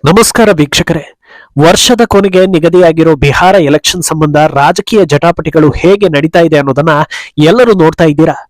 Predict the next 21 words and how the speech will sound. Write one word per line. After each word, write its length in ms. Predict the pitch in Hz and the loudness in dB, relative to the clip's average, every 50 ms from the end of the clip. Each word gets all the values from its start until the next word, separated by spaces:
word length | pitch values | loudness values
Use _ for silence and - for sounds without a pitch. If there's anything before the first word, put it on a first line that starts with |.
| _ _ - - _ - | _ _ -20 -20 _ 0
ಆದ್ರೆ 380 | 143 165 156 165 165 170 180 - | 0 0 2 2 0 0 0 0
ಈ 100 | 156 160 | 0 0
ಹೊತ್ತಲ್ಲಿ 500 | 156 - 170 - - 190 190 175 170 190 | 0 0 -2 -2 0 0 2 2 2 2
ಕಾನೂನಾತ್ಮಕವಾದ 1300 | 190 - - 165 151 165 185 208 208 214 214 202 185 170 175 - _ - 180 - - 190 160 156 156 151 160 | 0 -2 0 2 2 4 2 2 2 0 2 2 2 0 0 -2 _ -8 -6 -2 -2 0 2 2 2 2 2
ಒಂದು 420 | 147 139 156 196 226 254 240 202 | 0 2 0 0 0 0 0 2
ನಿರ್ಧಾರ 420 | 180 165 160 160 156 170 160 156 151 151 | 2 2 0 0 2 2 2 2 2 2
ವಿಪಕ್ಷಗಳ 640 | 147 147 151 147 - 202 - - - - 170 170 165 | 2 0 -2 -2 -2 -4 -2 -2 -2 0 2 2 2
ಎದೆ 400 | 160 151 135 131 143 147 175 196 | 2 0 0 0 0 2 2 0
ನಡುಗಿಸ್ತಾ 440 | 180 147 143 135 139 - - 170 147 | 0 -2 -2 -2 -4 -2 -2 -2 -2
ಇದೆ. 320 | 151 156 160 - _ _ _ _ _ _ _ _ _ _ _ _ | -2 -4 -6 -10 _ _ _ _ _ _ _ _ _ _ _ _
ಬಿಹಾರ 380 | 139 151 160 - 190 196 208 208 196 | 0 0 2 2 4 4 4 4 4
ಅಖಾಡಕ್ಕೆ 480 | 185 - - 202 185 190 - - 180 185 | 2 2 0 0 0 0 0 0 0 0
ಸರ್ 320 | - - - 190 202 202 | 0 2 0 2 2 0
ಕಾಲಿಡ್ತಾ 480 | 196 - 170 170 175 180 175 165 - 160 | 0 0 0 2 2 0 0 0 0 0
ಇದ್ದು, 380 | 151 151 160 180 170 170 165 - - - _ _ | 0 2 2 2 2 2 0 -2 -8 -20 _ _
ತೇಜಸ್ವಿಯಿಂದ 640 | - 147 165 175 196 208 - - 208 202 202 202 | -2 0 0 2 0 0 0 0 -2 -2 2 2
ಹಿಡಿದು 340 | 196 175 185 185 180 190 180 | 2 2 2 2 2 4 4
ಓವೈಸಿ 400 | 175 160 165 180 180 180 - 190 | 4 4 4 2 0 0 -2 -4
ತನಕ 280 | - 170 170 165 - 160 165 175 170 135 | -2 -2 -4 -2 0 0 0 0 0 -2
ಎಲ್ಲರೂ 320 | 143 156 185 196 190 190 202 - _ | -2 0 2 2 2 2 0 -2 _
ಒಕ್ಕೊರಲಿನಿಂದ 800 | 175 196 - - _ - 208 214 202 208 208 190 185 180 175 165 | -2 -2 -2 -2 _ 0 0 2 2 2 2 2 0 0 2 2